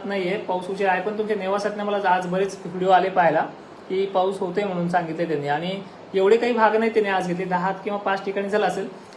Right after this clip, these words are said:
पण उद्याची व्याप्ती जी आहे, अ, सर, तुमच्या भागात नगर परिसरामध्ये चांगली आहे. सोलापूर करमाळा तालुका जे आहे, क-, एवढाही जास्त नाहीये, पण थोडाफार बऱ्यापैकी तुमच्या भागामध्ये होऊ शकतो, कारण की तुमचा जो परिसर आहे, अक्कलकोटचा परिसर आहे, हे दरवर्षी उशिराच घेतले जातात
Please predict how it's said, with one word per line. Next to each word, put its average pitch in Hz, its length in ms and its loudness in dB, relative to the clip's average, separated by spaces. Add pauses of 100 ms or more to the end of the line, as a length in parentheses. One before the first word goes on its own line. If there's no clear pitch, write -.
(120)
पण 196 80 0
उद्याची 220 400 2
व्याप्ती 226 280 2
जी 220 100 0
आहे, 214 340 4
अ, 170 340 0
सर, 175 220 -2
तुमच्या 175 260 -4
भागात 180 340 0
नगर 175 260 -4
परिसरामध्ये 170 480 -4
चांगली 160 260 -2
आहे. 135 220 -4 (560)
सोलापूर 202 340 0
करमाळा 202 480 0
तालुका 180 280 -2
जे 180 120 -4
आहे, 175 280 0 (540)
क-, 202 40 -4
एवढाही 196 560 4
जास्त 220 340 2
नाहीये, 214 260 0
पण 214 220 -2
थोडाफार 208 360 2
बऱ्यापैकी 190 460 -2
तुमच्या 190 220 -4
भागामध्ये 175 380 0
होऊ 202 120 0
शकतो, 180 240 -8
कारण 175 200 0
की 190 60 -4
तुमचा 180 380 0
जो 208 100 2
परिसर 190 380 -2
आहे, 170 340 2 (300)
अक्कलकोटचा 190 560 -2
परिसर 175 280 -2
आहे, 175 320 0 (440)
हे 202 60 0
दरवर्षी 220 480 4
उशिराच 214 360 4
घेतले 196 240 0
जातात 175 240 -2